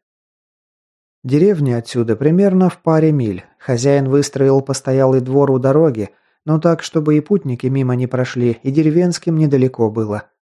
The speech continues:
Дорога неплохая, с утра приморозило, и мы быстро въезжаем в деревню.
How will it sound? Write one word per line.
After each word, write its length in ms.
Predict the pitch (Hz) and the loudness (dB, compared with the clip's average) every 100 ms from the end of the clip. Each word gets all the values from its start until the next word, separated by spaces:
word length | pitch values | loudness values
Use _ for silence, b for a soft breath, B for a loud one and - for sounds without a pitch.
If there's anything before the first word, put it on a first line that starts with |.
| _ _ _ _ _ _ | _ _ _ _ _ _
Дорога 400 | 110 104 117 160 | -6 -2 0 2
неплохая, 720 | 185 185 196 - 127 131 135 - | 0 2 0 0 0 2 0 -6
с 160 | - | -10
утра 340 | 123 - 120 123 | -8 -4 -2 -2
приморозило, 840 | 135 127 113 131 151 156 151 143 | -2 -4 -2 0 2 2 2 0
и 100 | - | -4
мы 180 | 135 123 | -4 -4
быстро 400 | 113 160 175 180 | -2 -4 -2 -4
въезжаем 580 | 165 151 139 135 131 131 | 0 0 0 0 0 -2
в 80 | 120 | -2
деревню. 500 | 135 123 107 104 | -2 -2 -4 -10